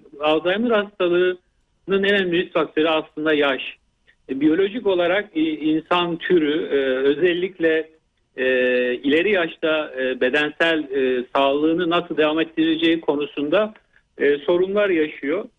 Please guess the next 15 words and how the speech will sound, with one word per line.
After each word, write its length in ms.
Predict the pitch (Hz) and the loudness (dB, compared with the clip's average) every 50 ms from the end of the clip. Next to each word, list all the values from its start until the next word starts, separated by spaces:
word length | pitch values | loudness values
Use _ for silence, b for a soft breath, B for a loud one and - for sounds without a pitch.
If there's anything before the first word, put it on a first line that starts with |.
| _ _ _ _ _ _ | _ _ _ _ _ _
E, 100 | - 156 | -2 0
dolayısıyla 500 | 156 170 180 196 202 214 214 - 226 208 | 2 4 4 4 2 0 -2 -2 0 0
özellikle 260 | 190 180 208 214 202 202 | 0 0 0 0 0 0
altmış 300 | 190 190 - 214 208 214 | 0 0 -2 -4 -2 0
altmış 300 | 196 190 - 202 - - | 0 -2 -2 -6 0 0
beş 180 | 220 202 - | 0 2 2
yaşını 260 | 208 180 - - 208 | 0 -2 0 -2 -4
geçtiğimiz 680 | 202 190 185 185 175 - - - 196 190 202 220 214 214 | 0 2 2 2 2 -2 -4 -4 -4 -2 0 0 0 0
zaman 400 | 160 156 143 143 - 220 240 233 - _ _ _ _ _ _ _ _ _ _ _ _ _ _ _ _ | 0 0 2 2 2 0 -2 -4 -10 _ _ _ _ _ _ _ _ _ _ _ _ _ _ _ _
Alzheimer 560 | 110 120 139 139 131 160 170 180 180 180 170 | 0 2 2 2 2 2 0 0 -2 -2 -2
hastalığı 460 | 165 160 160 - _ - 143 165 180 | -2 -2 -2 -6 _ -4 -2 -2 -2
kendisini 520 | 175 - 160 151 147 143 131 - - 202 214 | 0 0 -2 -2 -2 -6 -10 -6 -4 0 2
gösteriyor. 640 | 185 180 175 175 - _ 160 139 131 120 113 110 | 2 2 2 0 -4 _ -2 0 2 2 0 2
Beyindeki 480 | 135 143 143 151 156 151 147 139 - 185 | 2 2 2 2 0 0 0 0 0 0
yaşlanmanın, 840 | 180 143 139 139 - - - 147 147 151 147 147 151 165 175 175 | 2 2 2 0 0 -2 -4 -2 -2 -2 -2 0 0 0 0 -2